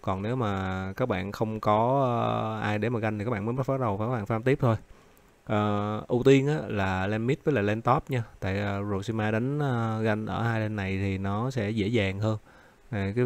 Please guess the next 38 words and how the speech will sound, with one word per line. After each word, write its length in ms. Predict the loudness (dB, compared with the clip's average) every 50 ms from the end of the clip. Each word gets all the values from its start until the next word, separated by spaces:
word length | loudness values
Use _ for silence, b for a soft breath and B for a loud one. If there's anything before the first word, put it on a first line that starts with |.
| 2 2
các 60 | 0
bạn 220 | 0 -2 0 2
biết 220 | 2 2 2 2 0
là 100 | 0 0
cái, 360 | 2 2 4 4 4 4 4
ờ, 340 | 2 2 0 0 -2 -4 -2
tầm 220 | -2 0 0 -2 0
chiêu 280 | 2 4 6 6 6
của 80 | 6 4
Proxima 460 | 2 2 0 0 0 2 2 2 0
nó 240 | 0 0 0 0 2
hơi 180 | 2 2 2 2
thấp, 160 | 2 0 -2 -4 -10 -20 -6 0
ờ, 140 | 2 2 4
nó 100 | 4 4
hơi 140 | 4 4 4
ngắn. 240 | 2 2 0 0 -4 -10 -16 -20 _ -20 _ _ _ _ _ -20 -14 -6 -2
Nên 180 | 0 2 2
thành 140 | 2 0 2
ra 240 | 2 2 2 2 0
các 160 | -2 -2 -2
bạn, 360 | -2 -2 -2 -2 -4 -4 -6 -8 B B B B B B B B B
ờ, 320 | 0 2 4 4 2 2 0 -4 -8 -12 -20 _ _ _
nếu 160 | 0 2 2 4
như 120 | 2 2
mà 40 | 2
các 100 | 2 0
bạn 160 | 0 0 2
cố 140 | 2 2 2
gắng 360 | 2 2 0 0 -2 -4 -6 -8 -12 -20 _ _ _ -20 -20 -20 -20 -20 -20 -20 _ -18 -6
ganh 340 | 0 4 4 4 4 2 0
ở 140 | -2 -2 0
cái 120 | 2 2
lane 140 | 2 4 4
bot 240 | 6 6 6 4 2
á, 100 | 0 -4 -4 -6
nhiều 280 | -6 -2 2 2 4 4
quá 380 | 4 4 4 4 2 0 -2